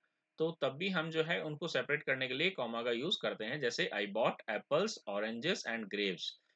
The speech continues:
तो यहाँ और-, एप्पल और ऑरेंज के बीच में हमने कॉमा लगा दिया। अगर और ज़्यादा होते तो कॉमा लगा के और कर देते हैं हम। लास्ट वाले में एंड लगा देते हैं, उससे पहले हम कॉमा से सेपरेट आउट करते हैं।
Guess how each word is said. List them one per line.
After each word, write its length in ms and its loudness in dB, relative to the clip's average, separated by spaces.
तो 60 -6
यहाँ 360 0
और-, 440 2
एप्पल 300 0
और 180 4
ऑरेंज 360 2
के 160 2
बीच 240 -4
में 120 -6
हमने 220 2
कॉमा 280 -2
लगा 220 0
दिया। 180 -2
अगर 160 0
और 220 0
ज़्यादा 240 2
होते 220 0
तो 100 -4
कॉमा 240 -6
लगा 180 -2
के 100 -8
और 160 -2
कर 160 -6
देते 200 -2
हैं 60 -4
हम। 60 -10
लास्ट 280 0
वाले 160 0
में 120 -4
एंड 100 -2
लगा 200 2
देते 180 -2
हैं, 60 -4
उससे 220 -4
पहले 240 -2
हम 120 -4
कॉमा 320 -4
से 160 -2
सेपरेट 420 -4
आउट 200 -2
करते 320 -10
हैं। 60 -12